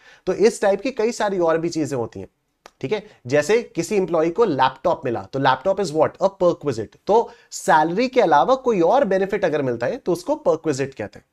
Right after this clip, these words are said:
बाकी इसके बारे में हम लोग डिटेल में इनकम टैक्स में बात करेंगे, जब income from salaries वाला चैप्टर करेंगे तो, ठीक है। तो अब देखो, employer to employee अगर आपको perquisite कोई मिल रही है, तो क्या होता है? Since services provided by employee to the employer are not treated as supply,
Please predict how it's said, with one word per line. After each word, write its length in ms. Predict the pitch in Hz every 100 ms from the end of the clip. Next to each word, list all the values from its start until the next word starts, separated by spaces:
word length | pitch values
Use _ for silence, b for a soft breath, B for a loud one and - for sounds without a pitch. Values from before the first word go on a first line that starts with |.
| -
बाकी 240 | 143 143 185
इसके 180 | -
बारे 180 | 170 156
में 100 | 175
हम 60 | 170
लोग 140 | 165
डिटेल 280 | 139 139 135
में 200 | 180 -
इनकम 300 | 147 143 160
टैक्स 280 | 156 143 165
में 80 | 139
बात 180 | 123
करेंगे, 240 | - 135 180
जब 120 | 170
income 220 | 123 135
from 200 | 175 185
salaries 400 | 143 120 127 120
वाला 160 | 120 107
चैप्टर 280 | 110 104 113
करेंगे 280 | 92 104
तो, 180 | 110 - _ _ _ -
ठीक 100 | 139
है। 140 | 156 _ b b b b -
तो 60 |
अब 100 | 185
देखो, 300 | 131 - 98 _ b b b 165
employer 600 | 180 180 170 202 294 302
to 140 | 247
employee 440 | 202 180 165 170 117 -
अगर 240 | 147 190
आपको 240 | 175 175
perquisite 500 | 208 165 151 170 185
कोई 140 | 185 170
मिल 140 | 139
रही 160 | 110 107
है, 60 |
तो 140 | 107 151
क्या 260 | - 170
होता 240 | 170 165 170
है? 140 | - _ b b b -
Since 380 | 240 302 -
services 420 | 202 180 208 247 -
provided 340 | 175 170 185
by 240 | 196 190
employee 300 | 175 147 180 190
to 40 |
the 180 | 165 151
employer 320 | 143 147 175
are 200 | 143 127
not 300 | 190 240 -
treated 280 | 185 175 165
as 180 | 143 143
supply, 340 | - 110 143